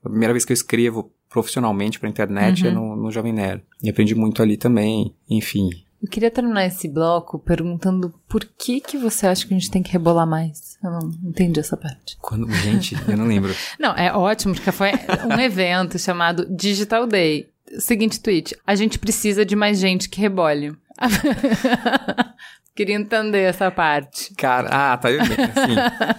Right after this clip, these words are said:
Speaker 2: <laughs>
Speaker 1: esse dia começou da seguinte forma. Tava eu em dois mil e nove, talvez,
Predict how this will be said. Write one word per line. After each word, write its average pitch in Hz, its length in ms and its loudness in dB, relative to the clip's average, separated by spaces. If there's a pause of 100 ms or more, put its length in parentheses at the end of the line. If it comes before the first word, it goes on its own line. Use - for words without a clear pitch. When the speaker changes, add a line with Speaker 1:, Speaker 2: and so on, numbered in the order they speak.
Speaker 2:
<laughs> - 80 -20
Speaker 1:
esse 127 220 2
dia 135 120 0
começou 120 640 0
da 107 140 -4
seguinte 113 260 -4
forma. 92 300 -2 (320)
Tava 151 300 0
eu 113 440 0
em 123 140 0
dois 117 260 0
mil 127 280 -2
e 110 720 -4 (260)
nove, 107 640 2
talvez, 98 640 -6